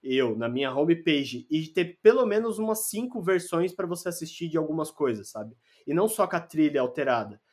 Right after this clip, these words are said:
É aquelas montagenzinhas legais e tal. Beleza. Só que todas essas montagens respeitam tudo que já foi construído e te trazem uma emoção muito forte. É impossível você ver uma parada dessa, e depois eu peço pra eles te mandarem,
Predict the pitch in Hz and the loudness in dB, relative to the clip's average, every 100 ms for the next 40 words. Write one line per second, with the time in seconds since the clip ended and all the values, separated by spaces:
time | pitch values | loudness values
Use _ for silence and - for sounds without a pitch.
0 | _ - 247 - 277 277 277 254 254 247 | _ -8 -6 -2 -2 -4 -6 -6 -2 -2
1 | 254 226 185 226 226 185 156 185 165 180 | -2 -2 -2 -2 2 2 2 2 2 4
2 | 190 175 151 143 135 107 - _ _ _ | 4 4 2 -4 -4 -4 -8 _ _ _
3 | - 196 160 123 110 - - - 175 180 | 0 4 4 2 -8 -14 -8 -4 -4 -8
4 | - 214 226 247 233 226 208 190 196 196 | 4 6 6 2 -4 -4 -2 -2 2 0
5 | 202 220 214 247 - 220 254 254 277 269 | 2 -2 -4 -6 4 6 6 2 -8 -10
6 | - - 269 302 269 262 254 262 262 247 | -16 -8 -4 -4 -4 -4 -4 -4 -4 -4
7 | 262 262 214 135 139 175 226 233 196 208 | -4 -4 -4 -6 -6 -6 -6 -2 4 4
8 | 220 202 180 180 170 190 170 196 226 - | 4 0 0 0 0 0 0 0 -2 -2
9 | 185 131 117 - 107 135 156 190 226 220 | 2 2 0 -8 -8 -6 -4 -6 -4 -2
10 | 170 165 123 127 117 - - 131 127 123 | -2 -2 0 0 -2 -10 -12 -6 0 2
11 | 123 117 131 175 - 110 123 120 127 123 | 2 0 2 0 -2 -4 -4 -4 0 0
12 | 120 - 123 - 117 - 127 127 135 123 | 0 -8 -10 -6 -6 -4 -8 -6 -6 -4
13 | 117 123 127 | 0 0 -2